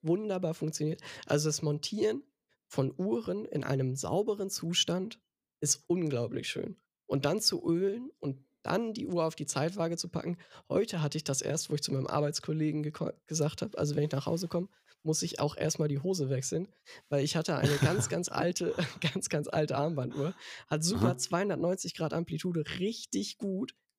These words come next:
Speaker 1: plus
Speaker 2: Mhm.
Speaker 1: minus null. Wenn man jetzt sich 'ne Zeitwaage vorstellt, man hat ja immer den Bildschirm, wo die Linie quasi horizontal mit 'n bisschen Plus und Minus jeweils nach oben und nach unten geht und dann
Speaker 2: Genau.
Speaker 1: immer von, äh, nach rechts läuft oder halt nach links, meistens nach rechts läuft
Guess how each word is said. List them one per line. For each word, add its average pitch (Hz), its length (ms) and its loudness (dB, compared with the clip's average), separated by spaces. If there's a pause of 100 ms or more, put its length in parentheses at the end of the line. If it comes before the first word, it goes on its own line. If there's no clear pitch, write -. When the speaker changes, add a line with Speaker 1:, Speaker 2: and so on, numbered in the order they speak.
(180)
Speaker 1:
plus - 360 4
Speaker 2:
Mhm. - 20 0
Speaker 1:
minus 208 400 0
null. 190 420 0 (600)
Wenn 156 180 4
man 160 120 2
jetzt 156 200 0
sich - 200 2
'ne 151 100 2
Zeitwaage 135 560 0
vorstellt, - 340 -2
man 151 120 2
hat 165 120 0
ja 139 80 2
immer 143 200 4
den 139 180 0
Bildschirm, 165 440 0
wo 143 80 2
die 139 100 -2
Linie 185 580 0 (340)
quasi 139 300 2
horizontal 147 640 0
mit 147 140 2
'n 147 80 -2
bisschen 139 220 0
Plus 156 240 0
und 104 120 -2
Minus 170 320 0
jeweils 139 300 0
nach 135 120 0
oben 151 220 2
und 120 80 -2
nach 139 120 -2
unten 170 280 0
geht 175 240 -4 (300)
und 147 180 2
dann 143 100 2
Speaker 2:
Genau. 156 240 4
Speaker 1:
immer 147 80 0
von, 135 380 -2
äh, - 180 -18 (340)
nach 131 220 0
rechts 196 320 0
läuft 185 240 0
oder 139 180 2
halt - 120 -6
nach - 140 -4
links, 156 260 0
meistens 147 340 -2
nach - 140 -2
rechts - 280 0
läuft 185 320 -2